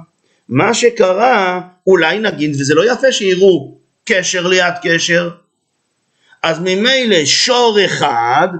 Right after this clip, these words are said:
וקוטר אחד. אז חוט אחד הוא משאיר קשור, אבל את החוט השני, מה קורה? הוא מתיר.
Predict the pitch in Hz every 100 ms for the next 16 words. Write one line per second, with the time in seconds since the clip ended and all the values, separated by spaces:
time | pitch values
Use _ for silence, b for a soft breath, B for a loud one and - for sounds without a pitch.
0 | - - 156 165 165 - 180 175 247 254
1 | - - _ _ b b b 185 165 -
2 | - - 190 196 240 - 226 196 156 127
3 | 117 113 - 180 180 170 226 196 196 180
4 | 135 127 127 170 175 - b 165 165 156
5 | 165 214 226 220 196 180 165 165 156 160
6 | 170 160 165 190 196 196 294 240